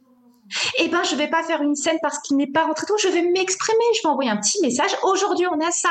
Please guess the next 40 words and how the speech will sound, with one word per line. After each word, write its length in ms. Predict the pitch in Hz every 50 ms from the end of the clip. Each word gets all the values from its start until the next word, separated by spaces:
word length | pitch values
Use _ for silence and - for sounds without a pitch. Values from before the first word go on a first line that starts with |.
| 320 269
hein, 160 | 226 226 240
en 40 | 240 -
plus, 180 | - - -
maintenant. 440 | - - - - 214 254 - 294 285 - - - - - - - -
Un 140 | 381 403 392
petit 160 | 392 - 349
message. « 300 | 269 254 - - 415 392 - - - - - - - - -
Eh, 180 | 320 339 -
ce 160 | - - - 311
soir, 220 | - - 359 359
est-ce 140 | 311 - -
que 80 | - 269
tu 140 | - - -
pourrais 180 | - 277 269
ne 80 | 240 247
pas 140 | - 392 381
traîner ? 340 | 381 - 320 285 277 311 320
J'aimerais 560 | 294 - 269 277 269 269 247 269 302 349 - - - - _ _ _ _ _
qu'on 140 | - 269 262
passe 200 | 262 302 302 311
la 60 | 302
soirée 220 | 285 - 269 240 233
ensemble 360 | 214 - - 302 349 349 294
et 20 |
je 80 | 240 -
t'emmène 240 | - 262 262 277 269
quelque 160 | 254 240 -
part. » 300 | - 349 311 - - - - - _ _ _ - - - - - - - 269 -
Eh 100 | 247 233
bien, 180 | 269 294 302
un 100 | 285 277
nombre 320 | 330 440 466 403 311 302 233
de 100 | 269 262
personnes 440 | 254 294 294 285 - 330 320 277
vont 80 | 233 233
avoir 200 | 214 220 208 208
des 260 | 196 202 202 208 277
attentes 460 | 311 311 320 - 240 208 - - - - - - - - - - - - - -
et 120 | 247 240
s'auto-décevoir 1600 | 240 - - - - - - - 427 427 415 427 415 349 320 247 233 240 254 - - - 233 208 190 190 190 - 302 - - - -